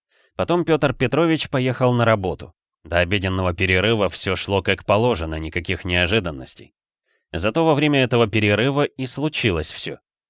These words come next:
Воздух перед глазами спешащего в ближайшую забегаловку человека внезапно пошёл волнами, загорелся белым огнём. На минуту стало дурно,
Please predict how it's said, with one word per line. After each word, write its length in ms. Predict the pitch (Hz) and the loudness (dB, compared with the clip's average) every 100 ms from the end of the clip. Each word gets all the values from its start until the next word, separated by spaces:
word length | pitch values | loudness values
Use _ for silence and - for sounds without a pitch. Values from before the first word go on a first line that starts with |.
| _ - | _ -18
Воздух 480 | 85 104 123 123 - | -4 -2 0 -2 -2
перед 280 | 123 117 98 | 0 0 0
глазами 460 | 107 107 110 135 | 0 2 2 0
спешащего 680 | 113 - 107 120 - 110 101 | -2 -4 -4 -2 -2 0 0
в 40 | |
ближайшую 540 | 87 92 104 101 104 92 | 0 -2 -2 -2 -2 -2
забегаловку 720 | 87 90 87 107 104 - 98 | -2 -4 0 2 2 0 -6
человека 500 | - 98 98 127 123 | -2 0 0 0 -2
внезапно 540 | 104 104 98 123 117 | 0 -2 -2 -2 -2
пошёл 380 | 110 101 120 120 | -2 -2 0 0
волнами, 520 | 107 104 87 67 - _ _ - | 2 2 0 -6 -12 _ _ -12
загорелся 720 | 82 85 92 98 98 - 87 | -8 0 2 4 2 0 -2
белым 340 | 98 95 95 | 0 0 2
огнём. 400 | 95 92 82 - _ _ _ _ - | 0 -2 -6 -8 _ _ _ _ -8
На 100 | 85 | -4
минуту 380 | 98 104 101 85 | -2 -2 -2 -2
стало 340 | - 98 87 | 2 2 2
дурно, 460 | 80 104 127 131 | 0 -2 0 -2